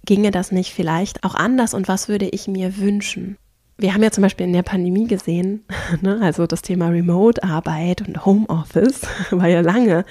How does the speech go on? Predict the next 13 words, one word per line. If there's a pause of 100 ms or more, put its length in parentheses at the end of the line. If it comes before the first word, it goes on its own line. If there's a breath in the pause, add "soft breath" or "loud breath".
(320 loud breath)
verpönt
in
ganz
vielen
Umfeldern.
Und
als
es
dann
aber
nicht
anders
ging,